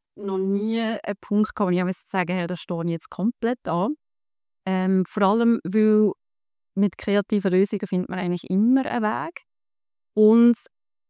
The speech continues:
man baut sich über die Jahre ein grosses Netzwerk auf. Und wenn man halt gute Partnerschaften pflegt mit den Dienstleistern, die in der Eventbranche unterwegs sind, kann man auch mal das Telefon in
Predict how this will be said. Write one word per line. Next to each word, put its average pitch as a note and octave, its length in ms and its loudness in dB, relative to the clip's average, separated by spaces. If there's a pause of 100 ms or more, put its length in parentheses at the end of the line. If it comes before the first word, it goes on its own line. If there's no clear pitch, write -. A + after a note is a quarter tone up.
man G3+ 160 2
baut G3+ 240 2
sich - 140 -8
über F#3 140 -4
die E3+ 120 -6
Jahre D#3+ 260 0
ein F3+ 160 -2
grosses D#3+ 380 -8
Netzwerk - 540 -10
auf. - 300 -12
Und F#3 380 0
wenn F#3 200 4
man G3 160 0
halt F#3+ 280 0
gute A3+ 220 -4
Partnerschaften A3+ 800 -2
pflegt A3 300 0
mit A3 160 -4
den F3+ 160 2
Dienstleistern, G#3 840 -2
die G3+ 60 0
in F#3 60 0
der F#3 100 -2
Eventbranche F#3 600 0
unterwegs F3 580 -2
sind, G#3 280 -2 (540)
kann F#3+ 160 2
man G3+ 100 4
auch G#3 60 6
mal G3 100 2
das F#3 120 -4
Telefon G#3+ 420 0
in A3+ 80 0